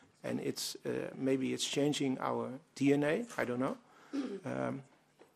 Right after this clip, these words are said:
are there simulations, for example, with supercomputers? What, what, what's going on?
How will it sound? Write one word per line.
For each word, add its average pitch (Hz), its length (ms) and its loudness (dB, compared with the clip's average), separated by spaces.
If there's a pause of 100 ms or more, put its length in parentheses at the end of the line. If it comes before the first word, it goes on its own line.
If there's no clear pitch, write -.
(720)
are 147 120 2
there 147 200 8
simulations, 156 800 8
for - 340 -2
example, 135 440 2
with 127 180 4
supercomputers? 160 760 0
What, 151 240 -4
what, 170 120 -6 (580)
what's 156 180 -2
going 143 280 2
on? 131 320 0